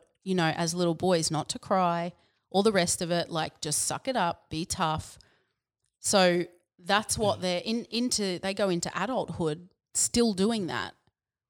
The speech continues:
Speaker 1: So women are like, "Well, if you're not gonna express anger, because I know you have it in you, we all have those feelings within us. If you can't express it, how can I trust you?" Because the thing is, if you're not expressing it in that moment,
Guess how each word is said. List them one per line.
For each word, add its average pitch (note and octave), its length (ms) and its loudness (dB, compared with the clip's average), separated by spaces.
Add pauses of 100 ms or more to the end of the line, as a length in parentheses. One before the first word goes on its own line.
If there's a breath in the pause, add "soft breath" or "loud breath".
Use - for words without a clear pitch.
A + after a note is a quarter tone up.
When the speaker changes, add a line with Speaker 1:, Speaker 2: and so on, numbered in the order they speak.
Speaker 1:
So F3+ 240 2
women F#3+ 320 2
are F3+ 60 2
like, E3 320 0
"Well, G#3+ 340 -8
if G3+ 160 -10
you're A3+ 360 -2
not A3+ 220 -4
gonna A3 180 -4
express - 460 -2
anger, F3 500 -4
because E3+ 240 -6
I E3+ 80 -2
know F3 160 -2
you G#3+ 180 -2
have E3+ 180 -4
it E3 100 -4
in A3 180 0
you, E3+ 160 -4
we F3 140 -4
all G#3 180 0
have F3+ 260 -6
those D#3+ 260 -4
feelings D#3+ 380 -6
within F3 240 -4
us. - 280 -4
If E3+ 120 -8
you G3+ 100 -2
can't F#3+ 220 -4
express - 400 -2
it, - 100 -6
how E3 140 -4
can F3 160 -6
I - 80 -4
trust - 380 -4
you?" E3 120 -2 (300 loud breath)
Because A#3+ 420 4
the G3+ 120 0
thing C4+ 260 -2
is, - 260 -4 (420 loud breath)
if - 180 -2
you're C#4 160 2
not C#4 140 0
expressing A3 520 -2
it D#3+ 140 -2
in G3 160 -2
that E3+ 180 -4
moment, F#3 440 -2